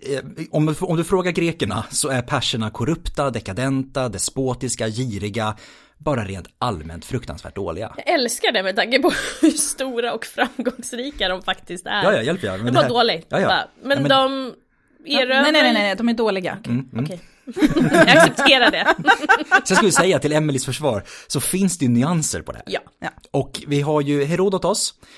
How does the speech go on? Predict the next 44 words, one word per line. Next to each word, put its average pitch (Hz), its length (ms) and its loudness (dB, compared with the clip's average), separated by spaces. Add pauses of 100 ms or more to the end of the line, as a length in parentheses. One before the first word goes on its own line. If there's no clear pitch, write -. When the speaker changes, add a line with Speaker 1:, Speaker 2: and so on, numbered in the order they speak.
(200)
Speaker 1:
Herodotos 170 460 0
är 143 40 -6
ju 135 100 -2
kanske 123 240 -2
den 110 240 -2
som 104 540 -4
skriver 110 440 -4
mest - 600 -4
Speaker 2:
Mm. 185 160 -12
Speaker 1:
om 101 360 -4
perserriket 90 580 -8
och 82 80 -12
persernas 90 360 -10
historia 82 340 -10
och - 60 -14
såna - 100 -16
här 76 60 -18
saker. - 340 -18 (520)
Eh, 113 120 -4
han 110 120 -4
skriver 123 180 0
också 107 140 -6
mycket 98 120 -8
om 87 60 -10
perserkrigen, 92 580 -8
det 87 80 -10
är 87 40 -10
där, 82 200 -10 (120)
där 98 320 -8
han 87 180 -10
främst - 300 -10
kommer 82 220 -10
in 73 180 -10
i, 58 140 -16 (220)
<laughs> - 60 -4
kommer 98 180 -2
in 98 100 -8
i - 20 -8
den 87 80 -10
Speaker 2:
Mm. 87 80 -10
Speaker 1:
historiska 92 360 -8
traditionen. 92 500 -10 (720)
Eh, 131 340 0
men 156 320 -2